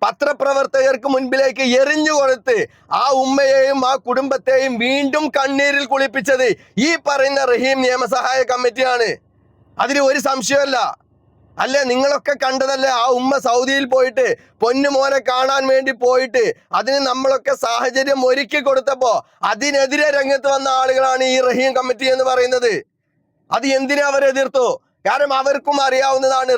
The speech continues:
റഹീം ജീവപര്യന്തം കഴിഞ്ഞാണ് പുറത്തിറങ്ങാൻ പോകുന്നത്. പിന്നെ ഈ പണം എന്തിന് പിരിച്ചു, ആർക്ക് കൊടുത്തു, എന്തിനു കൊടുത്തു, ഇതൊക്കെ ഇവിടെ ചോദ്യചിഹ്നങ്ങളാണ്. അപ്പൊ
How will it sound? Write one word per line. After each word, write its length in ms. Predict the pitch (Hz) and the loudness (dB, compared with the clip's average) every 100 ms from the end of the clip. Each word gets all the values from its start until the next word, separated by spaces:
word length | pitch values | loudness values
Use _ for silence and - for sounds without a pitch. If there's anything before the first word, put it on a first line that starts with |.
| 233 | 0
റഹീം 340 | 233 247 262 254 208 | 0 0 0 -2 -2
ജീവപര്യന്തം 640 | 247 262 254 240 247 247 233 | 0 0 0 0 -2 -2 -2
കഴിഞ്ഞാണ് 480 | 226 240 240 240 240 | -2 -2 0 0 0
പുറത്തിറങ്ങാൻ 540 | 226 220 247 233 226 233 226 | 0 -2 -2 -2 -2 0 0
പോകുന്നത്. 380 | 220 233 226 180 - _ _ - | 0 0 0 -2 -4 _ _ -4
പിന്നെ 280 | 247 254 254 233 | -2 0 0 0
ഈ 40 | 254 214 233 | -2 -2 0
പണം 280 | 233 233 240 208 220 | 0 0 -2 -2 -2
എന്തിന് 340 | 240 247 247 240 | 0 0 0 0
പിരിച്ചു, 400 | 233 226 233 214 143 - _ _ _ - 226 | -2 -2 0 0 -2 -6 _ _ _ -2 0
ആർക്ക് 300 | 269 247 269 247 | 0 -2 -2 0
കൊടുത്തു, 300 | 254 285 262 240 240 | 0 2 0 2 0
എന്തിനു 300 | 262 277 277 262 | 0 0 2 2
കൊടുത്തു, 360 | 247 196 233 156 - _ _ _ _ _ - | 0 0 -2 -2 -8 _ _ _ _ _ -2
ഇതൊക്കെ 300 | 190 233 - 269 | 0 0 0 -2
ഇവിടെ 180 | 247 262 - | 0 -2 0
ചോദ്യചിഹ്നങ്ങളാണ്. 880 | 233 240 247 262 262 277 269 254 185 120 _ _ - | 0 0 -2 0 2 2 2 0 -2 -4 _ _ -8
അപ്പൊ 120 | 185 | -4